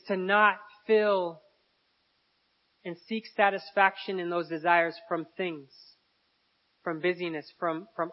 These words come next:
objects that we can buy, but to simply wait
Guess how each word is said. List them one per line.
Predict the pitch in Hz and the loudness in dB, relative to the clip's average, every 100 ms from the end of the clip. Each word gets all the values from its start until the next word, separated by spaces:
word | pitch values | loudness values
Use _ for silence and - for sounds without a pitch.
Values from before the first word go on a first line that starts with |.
| - | 0
objects | 170 165 156 147 _ - _ _ _ _ | 0 0 -6 -8 _ -20 _ _ _ _
that | - | -10
we | 156 | -8
can | 160 156 | -8 -2
buy, | 151 165 160 143 139 131 _ _ _ _ _ _ _ _ _ _ _ _ _ | 4 6 6 4 -2 -10 _ _ _ _ _ _ _ _ _ _ _ _ _
but | - | -10
to | 165 - | -10 -6
simply | 208 196 196 | -8 -6 -8
wait | 165 175 190 | -4 -2 -2